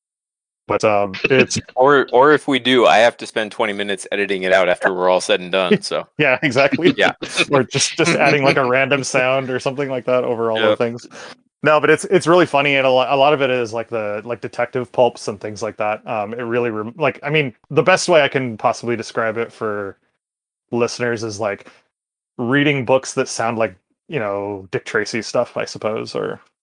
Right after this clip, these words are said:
Speaker 1: you know, any of
Speaker 2: Mm.
Speaker 1: that really stereotypical turn of the century detective, n-, you know, noir stuff. But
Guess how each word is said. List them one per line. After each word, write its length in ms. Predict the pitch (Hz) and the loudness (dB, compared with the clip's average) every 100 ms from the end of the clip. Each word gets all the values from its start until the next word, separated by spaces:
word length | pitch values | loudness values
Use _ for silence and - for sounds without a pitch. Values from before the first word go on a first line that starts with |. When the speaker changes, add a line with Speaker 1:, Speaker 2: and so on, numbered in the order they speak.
| _ - | _ -8
Speaker 1:
you 80 | |
know, 240 | 98 90 90 92 | -6 -8 -12 -14
any 380 | 92 90 147 | -10 -4 0
of 60 | 139 | 2
Speaker 2:
Mm. 160 | 123 120 | 2 2
Speaker 1:
that 20 | |
really 280 | 151 147 143 | 2 2 2
stereotypical 840 | - 147 135 131 - 127 123 117 | 0 2 2 2 0 -4 -2 -4
turn 180 | - 117 | -2 -4
of 60 | 104 | -4
the 60 | |
century 400 | - 104 104 104 | -10 -12 -10 -10
detective, 480 | 98 - 104 - 104 110 | -10 -8 -8 -8 -12 -10
n-, 200 | 104 98 | -14 -14
you 160 | 135 107 | -10 -8
know, 180 | 92 95 | -8 -10
noir 500 | 107 98 98 95 95 | -12 -6 -4 -4 -8
stuff. 320 | - 123 - _ _ _ | -10 -10 -10 _ _ _
But 140 | - | -14